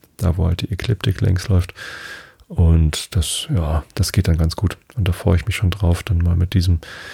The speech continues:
Riesenteleskop den Saturn beobachten zu können. Ich bin sehr gespannt, wie viele Details man dann dort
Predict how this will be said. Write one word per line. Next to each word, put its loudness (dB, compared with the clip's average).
Riesenteleskop 2
den -2
Saturn 4
beobachten -2
zu -4
können. 2
Ich -2
bin 0
sehr 0
gespannt, 0
wie 2
viele 0
Details 0
man 2
dann 0
dort 0